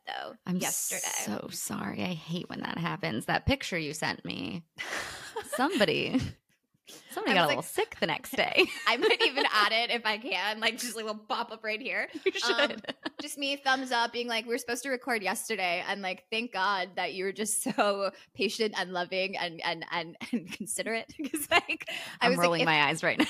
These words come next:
Speaker 2: <laughs>
Speaker 1: I know, but I'm like, if I had to do that podcast yesterday, oh.
Speaker 2: Well, the sad thing is, she sends me a picture <laughs> of her, like, "May I share?"
Speaker 1: Yeah.
Speaker 2: <laughs> Vocally? Okay. She
Speaker 1: <laughs>
Speaker 2: sends me a picture of her, like, next to a toilet with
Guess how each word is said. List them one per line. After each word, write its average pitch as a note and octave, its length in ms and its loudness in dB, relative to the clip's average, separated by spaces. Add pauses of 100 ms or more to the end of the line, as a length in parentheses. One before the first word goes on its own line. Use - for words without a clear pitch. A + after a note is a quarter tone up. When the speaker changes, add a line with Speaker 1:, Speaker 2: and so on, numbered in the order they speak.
(140)
Speaker 2:
<laughs> A#4 260 6
Speaker 1:
I D4 100 8
know, G#3 320 6
but B3 120 4
I'm A#3 100 4
like, B3+ 140 4
if E4 100 -2
I C4+ 100 4
had E4+ 180 4
to G4 80 4
do A#3+ 140 0
that A#3 220 4
podcast G3+ 480 0
yesterday, C4 840 2 (580)
oh. C4 280 10
Speaker 2:
Well, D4+ 120 8
the E4 140 4
sad D#4 320 6
thing D#4+ 160 6
is, G#3+ 240 2 (120)
she - 200 -2
sends C#4+ 260 0
me D#4+ 100 2
a C#4 60 0
picture B3 340 2
<laughs> - 0 -
of F4 440 0
her, G#4 140 4 (640)
like, F4+ 280 2 (120)
"May A#3 220 4
I A3 80 6
share?" A#3 320 6 (460)
Speaker 1:
Yeah. D4+ 120 2 (240)
Speaker 2:
<laughs> - 260 -14
Vocally? C4+ 400 8
Okay. B3 180 6 (380)
She D#4 120 2
Speaker 1:
<laughs> C4+ 120 -6
Speaker 2:
sends E4 220 4
me F#4 80 6
a D4+ 40 4
picture C4 300 4
of A3 80 2
her, A#3 140 2
like, A3+ 180 2 (320)
next A3 320 4
to C4+ 120 2
a A3+ 60 4
toilet F#3+ 460 4 (160)
with F#3+ 180 2